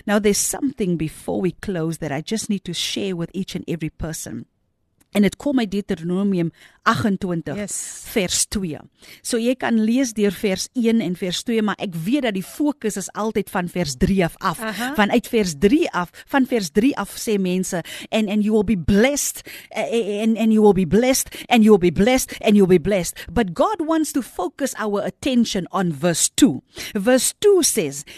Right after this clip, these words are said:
Speaker 1: "And all these blessings shall come upon you and overtake you."
Speaker 2: Mm-hmm.
Speaker 1: Why?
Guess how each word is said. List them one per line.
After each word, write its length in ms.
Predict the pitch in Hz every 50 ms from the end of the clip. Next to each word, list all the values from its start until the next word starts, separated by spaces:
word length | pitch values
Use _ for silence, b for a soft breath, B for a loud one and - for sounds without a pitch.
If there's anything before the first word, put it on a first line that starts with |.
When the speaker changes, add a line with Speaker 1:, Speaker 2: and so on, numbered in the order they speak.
| B B -
Speaker 1:
"And 280 | 269 269 254 240 233 -
all 240 | - 277 339 370 359 -
these 280 | 240 302 294 294 226 180
blessings 760 | 151 143 214 233 277 302 - - - 202 165 170 175 - -
shall 220 | - 202 202 - _
come 220 | - - 320 302 269
upon 360 | 269 - - 262 240 226 214
you 360 | 175 143 156 180 160 151 156 b b b b
and 240 | - 247 254 240 254 - -
overtake 680 | - 311 294 226 220 226 - - 311 277 - - - 185
you." 180 | 165 143 - - _ _ _ _ _ _ _ _ _ _ -
Speaker 2:
Mm-hmm. 380 | - 226 226 202 175 147 151 160
Speaker 1:
Why? 400 | 180 208 202 180 143 127 123